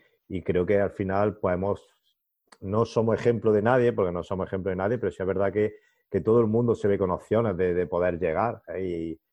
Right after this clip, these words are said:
y lo vemos que año tras año, pues, hay equipos que de un año luchan por el descenso y al año siguiente, pues, eh, hacen un equipazo porque, bueno, tienen recursos y, y es lícito. Entonces, creo que nosotros abrimos una,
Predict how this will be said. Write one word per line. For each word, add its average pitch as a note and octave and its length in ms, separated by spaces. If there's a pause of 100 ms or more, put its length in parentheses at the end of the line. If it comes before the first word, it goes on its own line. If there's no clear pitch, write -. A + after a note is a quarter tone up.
(140)
y F#2 60
lo F2 120
vemos F#2 340
que E2+ 100
año F2 180
tras F2+ 240
año, F#2 240
pues, F2 200
hay F2 300 (300)
equipos F2+ 460
que E2+ 600
de F2+ 80
un F2+ 120
año F#2 320
luchan F#2 380
por F#2 120
el F2+ 60
descenso G2+ 500
y G#2+ 60
al F#2+ 80
año F#2 180
siguiente, F#2 480
pues, F#2 320 (340)
eh, F2 400
hacen F2+ 240
un F#2 120
equipazo F#2 520
porque, A2 340
bueno, G#2+ 280
tienen G2 240
recursos F2 540
y, E2 80
y E2 380
es E2 100
lícito. F2 400
Entonces, F2+ 380 (360)
creo G#2 200
que A2 100
nosotros G#2+ 340
abrimos G#2+ 760
una, A2 320